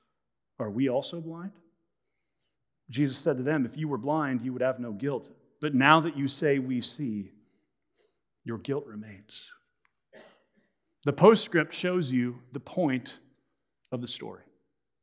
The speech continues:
The point of the story is Jesus came to give sight to the blind.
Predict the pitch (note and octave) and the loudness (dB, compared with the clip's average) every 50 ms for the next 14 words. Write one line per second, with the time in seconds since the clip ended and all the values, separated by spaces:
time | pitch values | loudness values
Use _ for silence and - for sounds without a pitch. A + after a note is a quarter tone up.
0 | _ _ _ _ _ _ _ _ - B2+ - - G3+ A#3 A#3+ A3 F#3+ - - F#3+ | _ _ _ _ _ _ _ _ -10 -4 2 6 8 8 8 6 4 0 0 0
1 | F3+ E3 C#3+ C3+ C3+ C3+ B2+ A2 G#2+ G#2+ C#3 E3 F#3 E3 E3 C3 - - D#3 D3+ | 0 2 0 0 0 -2 -4 -6 -6 -4 -2 -2 -2 -2 -6 -8 -8 -6 -2 0
2 | C#3+ C3+ C3+ C3+ G#2+ C3 C3+ B2 - - - D#3 D3 A#2 A#2 A#2 - - - _ | 0 0 -2 -4 -8 -8 -8 -8 -8 -6 -2 -2 -2 -2 -2 -6 -12 -16 -20 _
3 | _ _ _ _ _ - - B2 C3 C3 F3 F3+ D#3+ A2+ - _ _ | _ _ _ _ _ -10 -8 -8 -8 -8 -10 -12 -14 -16 -20 _ _